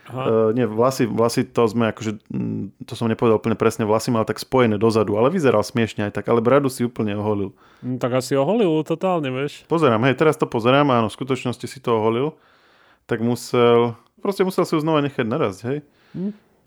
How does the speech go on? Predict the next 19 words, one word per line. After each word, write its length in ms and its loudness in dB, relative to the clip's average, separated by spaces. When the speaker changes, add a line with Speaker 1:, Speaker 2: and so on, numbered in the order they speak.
Speaker 1:
A 160 0
tak 160 -2
pokiaľ, 340 6
Speaker 2:
Wow. 140 -6
Speaker 1:
pokiaľ 320 2
si 160 -4
to 160 -4
často 320 -2
robí, 240 -2
tak 160 -2
to, 400 -4
to 160 -12
potom 400 -6
to 160 -6
rýchlo 400 -4
narastie, 480 -6
vieš. 400 -10
Speaker 2:
Neviem, 400 -4
hej? 240 -2